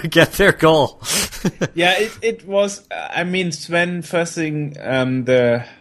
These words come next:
Speaker 2: uh, well, the product manager, he was doing that Twitch live show
Speaker 1: Mm-hmm.
Speaker 2: in this very second, and he was so nervous you could tell it, like,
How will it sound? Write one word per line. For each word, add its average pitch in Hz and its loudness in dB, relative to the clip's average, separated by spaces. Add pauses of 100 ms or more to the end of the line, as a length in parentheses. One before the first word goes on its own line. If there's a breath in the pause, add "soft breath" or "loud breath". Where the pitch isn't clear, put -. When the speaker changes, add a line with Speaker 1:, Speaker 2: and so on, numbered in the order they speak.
(220 loud breath)
Speaker 2:
uh, 110 -8
well, 135 2
the 131 -2
product 165 0
manager, 143 0 (800 loud breath)
he 160 2
was 165 2 (180)
doing 165 2
that 147 4 (240)
Twitch 185 -2
live 151 4
show 196 -4 (200)
Speaker 1:
Mm-hmm. 123 0
Speaker 2:
in 143 -2
this 156 -2
very 147 -2
second, 151 -2
and 156 -4
he 165 -2
was 175 0
so 226 4
nervous 196 4
you 160 -8
could - -16
tell 147 0
it, 127 -6
like, 113 -10